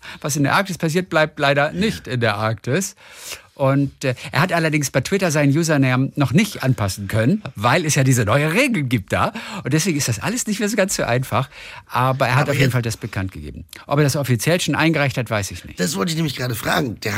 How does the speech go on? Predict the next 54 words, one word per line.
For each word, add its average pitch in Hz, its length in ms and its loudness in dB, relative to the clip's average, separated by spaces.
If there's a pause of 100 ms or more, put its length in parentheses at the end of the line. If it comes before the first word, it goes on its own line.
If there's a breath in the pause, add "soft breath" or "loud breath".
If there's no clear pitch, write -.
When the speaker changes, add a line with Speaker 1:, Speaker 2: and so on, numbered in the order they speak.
Speaker 2:
heißt 143 200 -4
dann 156 120 0
richtig 147 420 0
so, 107 140 -6
also 113 120 -2
der 117 160 -2
will 143 80 0
so 143 140 0
heißen. 165 340 0
Also 120 160 -6
das 120 160 -6
heißt, 143 220 -6
in 139 60 -10
seinem 120 180 -4
Passport 165 420 -2
steht 170 300 -2
dann, 170 260 0 (720 loud breath)
äh, 139 220 -4
das, 135 180 -4
was 143 140 -2
du 156 120 2
gesagt 135 400 -2
hast. 98 240 -8 (800 soft breath)
Und 135 180 2
was 180 140 4
soll 180 160 4
Speaker 1:
Rainfall, 156 180 2
Heatwave, 143 640 0
Extreme 143 640 2
Winter 127 340 2
Wilson. 107 380 -2
Ich - 80 -10
meine, 151 120 0
es - 100 -6
klingt 233 180 -4
ganz 151 160 0
lustig. 240 380 -4 (260 loud breath)
Ich 117 80 -10
Speaker 2:
Ja, 135 80 -2
Speaker 1:
weiß 156 80 2
Speaker 2:
ja. 131 60 2
Speaker 1:
nicht, 120 100 2
was 113 120 -2
wir 107 60 -4
bei 104 100 2
Andreas 104 340 -2
Günther 160 260 2
machen 95 260 2
können. 85 200 -2
Speaker 2:
Naja, 85 200 0 (120)
aber 131 160 -6
ich, 151 420 -8 (100)
ähm, 143 260 -8 (300 loud breath)
ähm, 127 480 -8